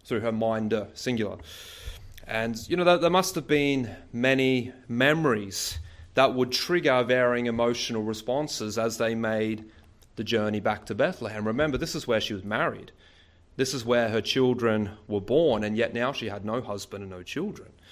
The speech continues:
And no doubt she re-, replayed the last ten years of her life over in her mind, and feelings of guilt and remorse would have plagued her. And perhaps at times she thought, "Hey, may-, maybe I shouldn't go back to Bethlehem."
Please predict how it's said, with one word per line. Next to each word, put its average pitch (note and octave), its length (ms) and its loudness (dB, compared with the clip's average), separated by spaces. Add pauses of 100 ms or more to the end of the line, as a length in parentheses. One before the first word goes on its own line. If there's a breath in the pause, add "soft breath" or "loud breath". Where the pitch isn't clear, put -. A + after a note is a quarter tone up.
(460 loud breath)
And G#2+ 260 -4
no C#3 160 6
doubt C3+ 400 4
she B2 400 0
re-, C3 460 0
replayed C#3+ 480 2
the A#2+ 60 0
last A#2+ 600 2
ten C3 340 0
years A#2 720 0
of A2+ 140 -2
her A2+ 160 0
life A2+ 420 0
over A2+ 400 2
in A2 80 0
her G#2+ 160 0
mind, A#2+ 460 2
and G#2+ 160 -4
feelings B2 400 -2
of G2 140 -10
guilt C#3 340 2
and G#2 120 -6
remorse A#2 540 2
would A2+ 60 -4
have G2+ 160 -6
plagued D#3+ 460 -2
her. G2+ 340 -8 (720 loud breath)
And A#2+ 160 0
perhaps E3+ 320 2
at D#3+ 80 -2
times D3+ 320 2
she C#3+ 80 -2
thought, D3 340 6
"Hey, C#3 220 0
may-, C#3+ 320 -2 (100)
maybe F3 340 -2
I D#3 120 -2
shouldn't - 400 0
go A#2+ 180 2
back G#2 240 -4
to G#2+ 80 -4
Bethlehem." G2+ 560 -6